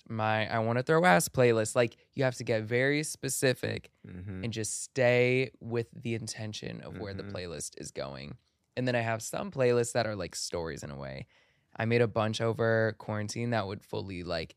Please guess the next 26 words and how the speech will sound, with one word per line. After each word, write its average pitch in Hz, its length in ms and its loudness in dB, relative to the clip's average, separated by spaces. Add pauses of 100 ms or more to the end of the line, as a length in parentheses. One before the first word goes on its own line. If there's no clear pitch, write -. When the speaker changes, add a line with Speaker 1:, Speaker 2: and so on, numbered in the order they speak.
(120)
Speaker 1:
they'd 175 120 0
almost 202 320 -6
be 175 100 2
like 139 240 4
mini 123 280 0
D 113 200 -4
J 120 160 0
sets, 135 320 -4
just 113 240 -6
not 104 180 -6
mixed 85 360 -8
together. 113 460 2 (120)
Speaker 2:
Mm. 90 420 -14
Speaker 1:
And 120 120 -2
the 120 40 -2
songs 135 380 0
would 113 160 -4
go 117 160 6
together 107 340 2
like 92 180 -2
a - 40 -8
story. 87 320 -6
So - 140 -6
the 113 80 -2
beginning 131 440 0
song 120 440 2